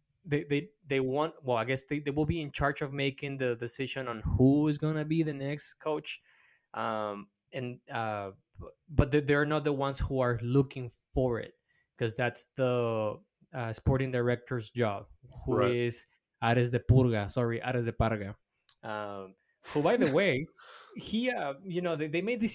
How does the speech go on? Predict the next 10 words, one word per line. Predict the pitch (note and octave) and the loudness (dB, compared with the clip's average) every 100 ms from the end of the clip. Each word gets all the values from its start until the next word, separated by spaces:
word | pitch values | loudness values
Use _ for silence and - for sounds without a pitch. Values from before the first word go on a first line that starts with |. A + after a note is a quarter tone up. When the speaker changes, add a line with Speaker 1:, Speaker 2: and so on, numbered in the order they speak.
| - | 2
Speaker 1:
huge | G#3+ A3 - - | 2 2 0 -8
fuss | - - F3 D#3+ E3 | -12 -4 2 2 2
about | D#3+ C#3+ C3 B2 D#3+ D3 | 0 2 2 0 -4 4
bringing | C#3+ D#3+ D#3 | 4 4 -2
in | D3+ D3+ D#3 | -2 -2 -4
a | - B2+ C3 | -2 0 0
sporting | - C#3+ C#3 D#3 | 2 2 2 0
director | C3 C3 B2+ C#3+ C#3 | 2 0 0 -2 -2
who | - C3+ B2+ A#2+ | -2 -2 -2 -2
n-, | A2+ | -6